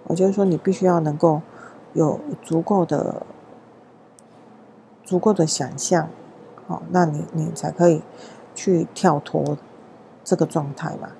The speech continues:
去看这个世界。不然的话，你，你加入了太多的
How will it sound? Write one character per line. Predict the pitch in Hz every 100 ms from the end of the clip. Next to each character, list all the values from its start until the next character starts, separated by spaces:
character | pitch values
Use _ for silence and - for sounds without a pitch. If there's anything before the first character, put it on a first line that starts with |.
| - - -
去 | - 180 165
看 | - 180 151
这 | 151
个 | 165
世 | 151 - 175 170
界。 | - - - - - - - -
不 | 220
然 | 196
的 | 170
话， | 190 202
你， | 165 156 165
你 | 165 156 160 175
加 | - 196
入 | 214
了 | 175
太 | 202
多 | 185 170
的 | 170 -